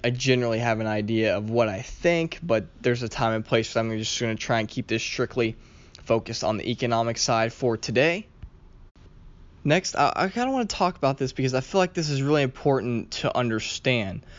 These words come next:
So when quarantine is over, when they announce that businesses are gonna start opening up again,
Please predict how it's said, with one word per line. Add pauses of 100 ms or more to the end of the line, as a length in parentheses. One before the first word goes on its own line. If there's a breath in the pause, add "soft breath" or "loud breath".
(160 loud breath)
So
when
quarantine
is (100)
over,
when
they
announce
that
businesses
are
gonna
start
opening
up
again,